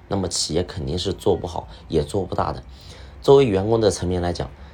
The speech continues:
他不知道该听谁的，我到底是该听老板的，还是听老板娘的呢？所以两个人他都得罪不了，他不知道听谁的，最后他在工-，工作当中一定是干得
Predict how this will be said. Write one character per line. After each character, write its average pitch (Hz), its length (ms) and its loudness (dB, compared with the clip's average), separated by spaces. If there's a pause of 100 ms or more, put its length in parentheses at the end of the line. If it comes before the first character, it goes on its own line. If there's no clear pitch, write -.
他 113 160 -2
不 117 140 -4
知 117 60 2
道 98 120 4
该 98 160 0
听 101 220 -4
谁 73 220 -2
的， 69 120 -4 (140)
我 87 140 2
到 123 180 0
底 113 100 -4
是 110 120 -4
该 110 160 0
听 110 180 -2
老 90 180 2
板 95 180 -4
的， 71 120 -6 (280)
还 92 160 -2
是 101 100 0
听 101 200 -4
老 87 140 2
板 92 140 -2
娘 73 160 -6
的 82 100 -4
呢？ 82 160 -6 (300)
所 - 180 0
以 120 120 4 (160)
两 92 220 4
个 127 100 0
人 120 100 0
他 117 120 -4
都 - 100 0
得 87 240 0
罪 104 120 -2
不 - 120 -2
了， 82 120 -4 (340)
他 117 100 0
不 123 80 -4
知 127 80 2
道 101 60 4
听 98 200 -2
谁 76 200 -4
的， - 120 -8 (240)
最 127 220 4
后 104 140 0
他 104 160 -4
在 101 100 0
工-， 98 320 -2 (340)
工 120 180 2
作 123 140 0
当 87 160 0
中 85 220 -4
一 82 100 -6
定 113 160 -2
是 98 120 -6
干 98 200 -4
得 80 140 -4